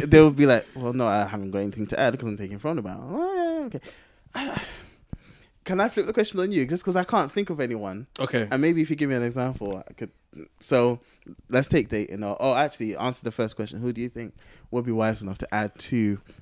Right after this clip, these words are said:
Speaker 1: the Bible if there should be
Speaker 2: Ooh.
Speaker 1: a third testament?
Speaker 2: Um, off the dome, I start with Tim Keller.
Speaker 1: Okay, okay.
Speaker 2: I start with Tim Keller.
Speaker 1: Okay. Again, he's another person I think would rather say,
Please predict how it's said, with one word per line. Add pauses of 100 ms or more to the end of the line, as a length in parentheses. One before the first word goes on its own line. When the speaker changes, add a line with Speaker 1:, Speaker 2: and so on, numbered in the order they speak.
Speaker 1:
the
Bible
if
there
should
be
Speaker 2:
Ooh.
Speaker 1:
a
third
testament? (280)
Speaker 2:
Um, (2750)
off
the
dome,
I
start
with
Tim
Keller. (840)
Speaker 1:
Okay,
okay.
Speaker 2:
I
start
with
Tim
Keller. (640)
Speaker 1:
Okay. (460)
Again,
he's
another
person
I
think
would
rather
say,